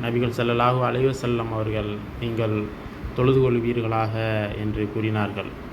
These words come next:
சொற்பொழிவின் போது இரண்டு கைகளையும் உயர்த்துவது. சொற்பொழிவின் போது இரண்டு கைகளையும் உயர்த்துவது.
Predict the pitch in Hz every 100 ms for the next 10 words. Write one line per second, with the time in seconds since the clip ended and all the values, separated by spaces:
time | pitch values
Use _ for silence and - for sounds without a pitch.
0 | - - - - - - - - - -
1 | - - - - - - - - - -
2 | - - - - - 170 175 220 196 175
3 | 160 151 143 143 131 131 131 139 131 -
4 | 131 135 147 131 127 120 - 120 123 139
5 | 139 123 110 104 - - 123 - 135 127
6 | 123 120 120 135 160 143 127 - 127 127
7 | 135 127 120 117 127 131 127 113 104